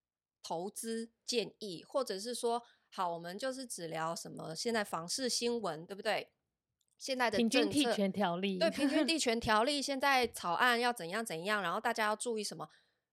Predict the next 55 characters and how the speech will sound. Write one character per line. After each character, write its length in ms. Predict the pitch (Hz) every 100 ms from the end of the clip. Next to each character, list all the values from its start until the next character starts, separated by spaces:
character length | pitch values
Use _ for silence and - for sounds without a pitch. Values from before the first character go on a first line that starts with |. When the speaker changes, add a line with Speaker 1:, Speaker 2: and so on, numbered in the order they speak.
| _
Speaker 1:
可 100 | 226
是 300 | 277 330 277
我 100 | 202
讲 220 | 220 190 175
真 200 | 214 220
的， 300 | 185 160 - _ _ _ _ _
现 160 | - 302
在 60 | 294
大 140 | 285
家 120 | 247
的 180 | 254 202
问 180 | 233 208
题 120 | 185
是 140 | -
怎 180 | 220 180
么 120 | 165
样 120 | 208 226
才 140 | 180
可 140 | -
以 40 | 165
买 160 | 170
得 80 | -
起 220 | - -
房？ 220 | 233 - - _ _ _ _ _ _ _ _
很 160 | - 185
多 200 | 240 285
人 80 | 220
的 120 | 175
问 120 | 208
题 160 | 196 175
是 80 | 180
在 140 | 170
这 220 | - 175
里 160 | - -
吧。 200 | - - _ _ _ _
可 80 | 226
是 260 | 320 320 -
你 160 | 214 214
只 220 | - 160
听 280 | - 208 214
这 200 | - 247
一 80 | 233
些 260 | 226 208
议 180 | 190 233
题 200 | 196 156
性 180 | 156 175
的 80 | 160
东 240 | 156 175
西， 220 | 165 170
真 260 | 165 214 220
的 260 | 202 160 -
有 160 | 170 160
帮 260 | 185 185
助 220 | - 190
你 200 | 160 -